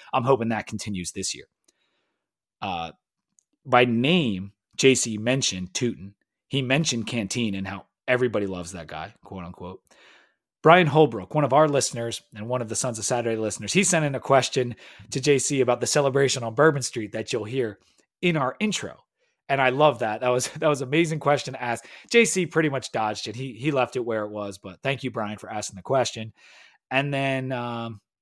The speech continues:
he mentioned Ric Flair at the end of the interview. So you gotta love that. Woo! Who doesn't love a guy who loves Ric Flair? So go listen to those interviews.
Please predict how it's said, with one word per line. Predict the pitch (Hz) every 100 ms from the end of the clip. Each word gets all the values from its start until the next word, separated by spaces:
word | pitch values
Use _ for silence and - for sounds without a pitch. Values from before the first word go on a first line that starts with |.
| - -
he | 170
mentioned | 160 151 143 120
Ric | 113
Flair | - 95 76 - _ -
at | 110
the | 110
end | 104
of |
the | 98
interview. | 90 76 71 - _
So | - 87 78
you | 123
gotta | 120
love | 107 95
that. | 82 - _ -
Woo! | 427 320 226 _ _ _ - - _ _ -
Who | 190
doesn't | 175 185
love | 165
a | 139
guy | 127
who | 123
loves | 113 98
Ric | 104 -
Flair? | 113 95 -
So | - 190
go | 226
listen | 269 247 233
to | 180
those | 165 151
interviews. | 139 131 131 135